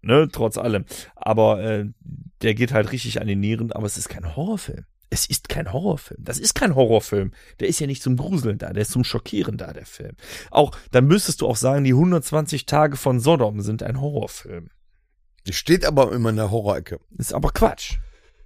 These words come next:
Speaker 2: Ja, ist auch Quatsch.
Speaker 1: Ne?
Speaker 2: Ist ja keiner.
Speaker 1: So, und das finde ich, ich, ich möchte eine, eine Lanze für den Horror brechen. Ich möchte Horror.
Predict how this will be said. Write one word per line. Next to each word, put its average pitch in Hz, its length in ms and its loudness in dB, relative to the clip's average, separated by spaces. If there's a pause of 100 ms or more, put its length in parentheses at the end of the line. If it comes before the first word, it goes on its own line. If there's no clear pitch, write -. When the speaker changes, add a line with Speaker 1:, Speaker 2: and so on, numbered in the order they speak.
(420)
Speaker 2:
Ja, 156 180 6
ist 202 180 4
auch 180 160 6
Quatsch. 113 200 4
Speaker 1:
Ne? 170 120 6
Speaker 2:
Ist - 100 -6
ja 101 120 2
keiner. 80 300 -6
Speaker 1:
So, 131 260 4 (240)
und 123 80 -4
das 170 140 4
finde 190 180 -4
ich, 156 240 -8
ich, - 160 -10
ich 160 100 -8
möchte 185 300 2
eine, 151 420 2
eine 139 180 2
Lanze 170 380 4
für 170 120 -4
den 160 160 2
Horror 135 260 6
brechen. 95 360 -6
Ich - 140 -10
möchte - 380 4
Horror. 120 420 2